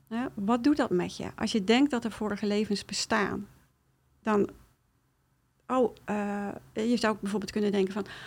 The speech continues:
"Oh, ik, ik heb zoveel shit in mijn leven meegemaakt.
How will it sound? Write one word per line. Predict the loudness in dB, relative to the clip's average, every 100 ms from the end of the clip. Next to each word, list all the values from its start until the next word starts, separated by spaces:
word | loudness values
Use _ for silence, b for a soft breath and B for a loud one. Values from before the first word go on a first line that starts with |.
| B
"Oh, | -2 0
ik, | 0 -4
ik | -6 -2
heb | 0 0 0
zoveel | 2 2 2
shit | 0 0 2
in | 2
mijn | 2
leven | 2 2 2
meegemaakt. | 2 2 2 0 0 -2 -8